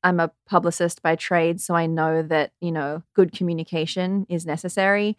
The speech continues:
and transparent communication is necessary. So we respond quickly to things. We respond honestly to things.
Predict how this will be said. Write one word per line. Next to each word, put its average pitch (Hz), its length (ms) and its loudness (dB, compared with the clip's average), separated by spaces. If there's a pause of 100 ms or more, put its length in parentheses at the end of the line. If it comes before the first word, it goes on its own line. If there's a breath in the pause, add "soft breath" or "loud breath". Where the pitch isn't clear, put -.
(140)
and 151 280 -2
transparent 147 560 -4
communication 196 520 -2
is 214 100 2
necessary. 220 580 2
So 170 380 4 (420)
we 185 140 6
respond 175 380 2
quickly 180 300 0
to 196 100 4
things. 220 640 0
We 170 100 0
respond 156 440 2
honestly 151 420 -2
to 185 100 0
things. 185 640 -4